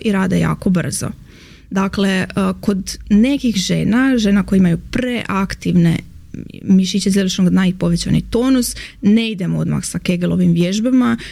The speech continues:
nego učimo mišiće kako da se opuste. Jer prenapeti mišić je i dalje slabi mišić. Mišić povećanog tonusa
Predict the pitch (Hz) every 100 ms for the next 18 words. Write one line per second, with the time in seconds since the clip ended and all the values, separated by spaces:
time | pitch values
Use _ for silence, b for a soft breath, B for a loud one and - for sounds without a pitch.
0 | B 190 196 - 240 247 - 226 202 190
1 | - 208 202 190 185 180 170 170 - -
2 | 190 170 - - - - - B B B
3 | - 196 202 - - 247 254 226 220 226
4 | 202 185 196 190 196 190 247 - 190 -
5 | 190 170 180 175 156 - 175 180 180 180
6 | 160 - - - 220 214 208 - 226 202
7 | 190 185 175 180 - 180 165 208 - 262
8 | 247